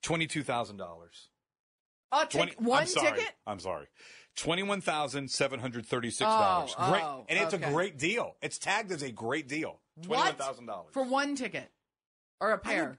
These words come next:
Speaker 1: I would love for somebody to do that and then have to tell their significant other when that ends up in a ba-, nice bank statement. "Oh, well, somebody must have hacked our card."
Speaker 2: <laughs>
Speaker 1: "Well, honey, I think I've gotta tell you something."
Speaker 2: Ooh.
Speaker 1: Mm.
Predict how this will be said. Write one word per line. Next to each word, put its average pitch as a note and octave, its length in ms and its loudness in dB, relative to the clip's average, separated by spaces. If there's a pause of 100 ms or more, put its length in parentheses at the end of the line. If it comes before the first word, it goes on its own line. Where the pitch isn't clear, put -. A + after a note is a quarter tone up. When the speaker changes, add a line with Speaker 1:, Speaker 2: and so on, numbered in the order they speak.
Speaker 1:
I C4+ 100 -8
would D#4 160 -4
love A#2+ 380 -2
for A2+ 140 -8
somebody A2 340 -4
to F2 140 -10
do G2+ 180 -4
that G#2 320 -4
and A2 140 -4
then A2+ 100 -4
have A2 180 -6
to G#2 80 -14
tell G#2 160 -6
their G2 100 -10
significant F2+ 520 -12
other E2+ 220 -10 (440)
when A#2+ 100 -14
that A2+ 100 -6
ends A#2 160 -6
up G#2+ 100 -8
in G#2 80 -10
a F#2+ 40 -14
ba-, G2+ 180 -8
nice G#2+ 220 -6
bank G#2 200 -4
statement. A2 400 -6 (320)
"Oh, - 320 -4 (640)
well, D4 80 -6
somebody F#4+ 280 -2
must A3 220 0
have E3+ 140 -6 (220)
hacked A3+ 260 -2
our A#3 120 0
card." B3+ 440 0
Speaker 2:
<laughs> G#3 260 -8
Speaker 1:
"Well, C4+ 420 -4
honey, A#3+ 420 -2 (1120)
I C#3 80 -2
think D3 200 -2
I've C#3 100 2
gotta A#2+ 180 -2
tell A2 180 -2
you G2+ 80 -8
something." F2+ 360 -10 (160)
Speaker 2:
Ooh. D3+ 440 -12 (120)
Speaker 1:
Mm. G2+ 260 -18